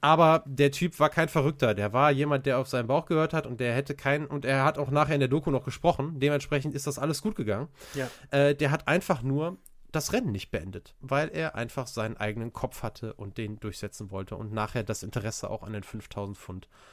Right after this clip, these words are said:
Speaker 1: verloren hat. Aber es war ja so, dass Crowhurst immerhin noch ein Stein im Brett hatte, nämlich Nigel Tetley.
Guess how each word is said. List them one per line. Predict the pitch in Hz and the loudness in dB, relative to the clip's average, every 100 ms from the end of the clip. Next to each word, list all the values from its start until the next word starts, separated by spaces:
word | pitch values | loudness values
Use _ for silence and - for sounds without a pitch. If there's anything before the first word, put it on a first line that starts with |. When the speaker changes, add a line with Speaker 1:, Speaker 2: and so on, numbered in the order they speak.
| - _ _ _ - _ | -20 _ _ _ -20 _
Speaker 1:
verloren | - 151 131 117 90 | 4 6 8 4 0
hat. | 90 - _ _ _ _ - | -8 -12 _ _ _ _ 2
Aber | 165 156 | 4 2
es | - | 0
war | 117 160 | 4 4
ja | 220 135 | 6 4
so, | 98 98 113 165 - - | 0 -4 -4 -6 -10 -4
dass | 131 135 | -4 -2
Crowhurst | - 143 147 156 156 - - | -2 2 4 4 0 -6 -4
immerhin | 156 160 151 147 | 0 2 2 2
noch | 127 143 - - | 2 0 -2 -4
ein | 139 | -2
Stein | - 202 208 | 4 4 4
im | 120 | 2
Brett | 104 107 | 0 -2
hatte, | 107 98 | -4 -4
nämlich | 104 113 156 147 | -4 0 0 -2
Nigel | 104 107 127 156 | -2 -2 -2 -6
Tetley. | - 240 269 107 87 | 0 -2 0 -6 -6